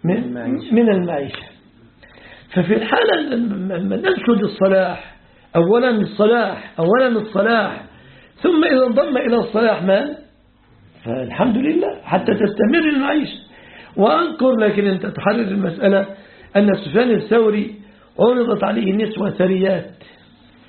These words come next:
Speaker 1: ثريات، فكان يرفض لأنه لن يستطيع أن يعوض عما كان في بيت أبيها لفقره، لكن قد يرد علينا أن إذا كانت المرأة كريمة، إذا كانت المرأة كريمة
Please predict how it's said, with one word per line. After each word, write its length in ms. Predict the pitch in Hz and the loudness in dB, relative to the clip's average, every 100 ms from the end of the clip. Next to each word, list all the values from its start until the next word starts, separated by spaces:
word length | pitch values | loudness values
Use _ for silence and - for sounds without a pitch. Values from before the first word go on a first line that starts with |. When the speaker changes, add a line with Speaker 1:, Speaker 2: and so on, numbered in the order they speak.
| - - | -20 -2
Speaker 1:
ثريات، 560 | 180 175 180 214 - - - _ - - - 131 - | 2 4 2 0 -4 -10 -20 _ -20 -20 -20 -20 -6
فكان 340 | - 180 233 226 214 277 | 0 2 2 2 2 2
يرفض 420 | 269 190 175 - - - _ _ _ _ _ | 0 -2 -2 -4 -18 -20 _ _ _ _ _
لأنه 400 | 175 196 202 208 | 0 2 2 2
لن 240 | 196 285 285 | 2 2 2
يستطيع 640 | 214 - - 247 233 220 185 175 175 - 175 - - - - _ | -2 -2 -6 -4 -2 -2 -2 -4 -6 -8 -12 -16 -20 -20 -20 _
أن 120 | 196 196 | 2 4
يعوض 420 | 185 185 254 220 | 2 2 0 0
عما 320 | 190 185 175 | 0 0 -2
كان 240 | 175 202 185 175 | -2 -2 -4 -6
في 100 | 185 | -4
بيت 280 | 190 180 185 | -2 -2 -2
أبيها 360 | 170 180 165 | -2 0 0
لفقره، 500 | 170 - 190 - 147 - - - - | 0 0 -2 -2 -8 -10 -20 -14 -2
لكن 240 | 190 208 202 214 | 0 2 2 2
قد 80 | 214 | 2
يرد 240 | 254 247 | 2 0
علينا 500 | 214 214 220 220 226 - - _ _ | 0 2 2 0 -4 -8 -20 _ _
أن 280 | 190 190 165 | 0 2 -2
إذا 280 | 156 156 147 | -4 -6 -6
كانت 260 | 180 190 185 | 0 0 2
المرأة 380 | 185 190 180 156 | 0 2 0 -4
كريمة، 380 | 147 190 208 180 | -2 0 0 0
إذا 140 | 156 | -6
كانت 300 | 160 196 170 | -4 -6 -4
المرأة 320 | 180 185 147 | 0 0 0
كريمة 500 | 160 165 214 208 170 | -4 0 2 2 0